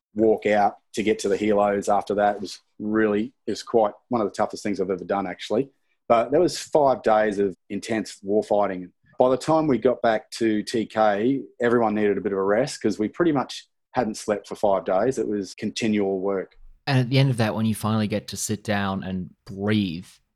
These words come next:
Speaker 2: how do you reflect on what's just happened, that marathon you've just endured?
Speaker 1: It was just amazing that no one got wounded or killed, especially that first day. That first day was intense. Like, when you're getting sustained, accurate fire from heavy machine guns, R P Gs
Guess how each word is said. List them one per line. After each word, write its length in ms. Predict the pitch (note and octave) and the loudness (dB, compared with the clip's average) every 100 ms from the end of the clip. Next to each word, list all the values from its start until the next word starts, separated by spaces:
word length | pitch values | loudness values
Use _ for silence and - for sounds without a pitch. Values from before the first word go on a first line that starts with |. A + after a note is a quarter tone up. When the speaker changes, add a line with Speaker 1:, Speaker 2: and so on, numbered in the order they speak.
| _ | _
Speaker 2:
how 140 | A2+ | -6
do 80 | A2+ | -4
you 80 | G#2+ | -4
reflect 400 | F#2+ A2 G#2+ G#2+ | -2 -2 -2 -2
on 160 | F#2+ | -4
what's 220 | F#2 F2+ - | -4 -8 -10
just 240 | - - | -10 -10
happened, 480 | - A2 - - - | -8 -10 -10 -14 -10
that 240 | - - G2 | -10 -8 -4
marathon 540 | F#2+ G#2 B2 F2+ E2+ | -2 -2 -2 -4 -8
you've 100 | F2 | -8
just 220 | - - | -12 -10
endured? 440 | F2 F2+ G#2+ - - _ - | -8 -6 -6 -8 -12 _ -2
Speaker 1:
It 140 | E3+ | 4
was 160 | F3 D#3 | 4 4
just 200 | G#3 - | 0 4
amazing 520 | F3+ A#2+ C3 C#3+ B2 | 2 4 2 2 2
that 120 | A#2+ | 2
no 240 | A#2+ B2 B2+ | 2 2 2
one 200 | C3 B2 | 2 2
got 240 | A#2+ A#2+ - _ _ - | 2 2 -2 _ _ -6
wounded 360 | A2+ A#2 B2 A#2+ | 2 4 4 4
or 140 | A2+ | 4
killed, 420 | - C#3 C3 F#2 - | 4 4 4 0 -10
especially 400 | - - C3+ E3 | -4 -2 2 2
that 160 | C3+ | 2
first 360 | - A#2 G#2+ - | 2 2 2 0
day. 340 | A2 A#2+ F#2 F#2+ | 0 0 -2 -6
That 140 | A2 | -8
first 340 | - D3 C#3+ | 0 0 2
day 220 | - A#2+ A2 | 0 2 2
was 200 | G2+ F#2 | -2 -4
intense. 600 | F2 - A#2 F#2 - G#2+ | -10 -8 -8 -8 -6 -2
Like, 200 | G#2 - | 0 0
when 100 | B2 | -2
you're 80 | |
getting 360 | B2 D#3 C3+ A2+ _ - | 2 2 2 -4 _ -14
sustained, 920 | - A#2+ - - C3+ B2+ C3 B2+ - | -6 -4 -4 0 2 2 2 2 0
accurate 540 | - A2+ - A#2 A2 - | 0 0 2 2 2 0
fire 360 | - A2+ A2+ | 2 4 2
from 180 | G#2+ F#2+ | 0 -6
heavy 260 | F#2 B2 B2+ | -2 2 4
machine 420 | A#2+ - A#2 A2+ | 2 0 -2 0
guns, 500 | A2+ A2+ A2 A2+ A2 | 2 0 -2 -4 -4
R 200 | - A#2+ | -2 0
P 220 | A#2+ B2+ A2+ | 2 0 0
Gs 540 | G#2 A2 G#2+ G#2 - | 2 2 2 0 -4